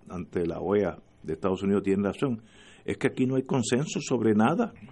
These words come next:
Mientras no haya consenso, Estados Unidos no va a coger por una oreja y nos va a hacer independiente o a ser Estado o a ser Commonwealth. No, no va a ser. Y nosotros estamos aquí en una ciénaga, unos con otros, a palo limpio,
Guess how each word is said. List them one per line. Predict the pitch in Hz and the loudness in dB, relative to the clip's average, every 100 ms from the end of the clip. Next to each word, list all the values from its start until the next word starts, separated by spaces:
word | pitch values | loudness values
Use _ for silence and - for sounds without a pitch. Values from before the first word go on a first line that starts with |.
| - _ _ _ _ _ _ - - - - | -20 _ _ _ _ _ _ -20 -20 -20 0
Mientras | 98 120 110 107 95 | 6 6 6 4 4
no | 127 | 6
haya | 208 196 | 6 6
consenso, | 147 110 180 220 214 | 2 4 6 6 4
Estados | 101 104 113 | 2 2 4
Unidos | 131 151 | 2 4
no | 135 123 | 4 4
va | |
a | 131 | 4
coger | 120 131 | 4 4
por | 131 110 | 4 4
una | 120 120 | 6 6
oreja | 92 110 131 95 107 - - - - - - | 6 6 6 4 -2 -8 -20 -20 -20 -20 -2
y | 95 | 2
nos | 92 95 | 4 4
va | 92 107 113 | 4 4 4
a | |
hacer | 104 113 107 | 4 4 4
independiente | 101 92 87 92 123 151 135 | 4 2 0 2 2 4 2
o | - 98 90 | 4 2 2
a | |
ser | 82 101 104 | 2 2 2
Estado | 87 - - 147 117 | 0 0 0 2 2
o | 87 | 0
a | 78 | 0
ser | 98 101 | 2 0
Commonwealth. | - 120 131 110 85 82 - - - - | 2 0 2 2 0 -6 -12 -20 -14 0
No, | 98 107 | 0 2
no | 98 107 | 2 4
va | 127 | 4
a | |
ser. | 127 160 | 2 2
Y | 131 | 4
nosotros | 104 95 117 151 139 | 2 2 0 0 0
estamos | - 143 147 139 | -2 0 0 -2
aquí | - | 0
en | 131 | 2
una | 135 131 | 4 2
ciénaga, | - - 151 139 107 92 92 | 0 4 4 6 4 2 2
unos | 98 123 | 2 2
con | 117 120 | 0 2
otros, | 135 117 90 | 2 2 -2
a | |
palo | 95 113 127 | 2 6 6
limpio, | 135 117 95 - | 6 4 0 -2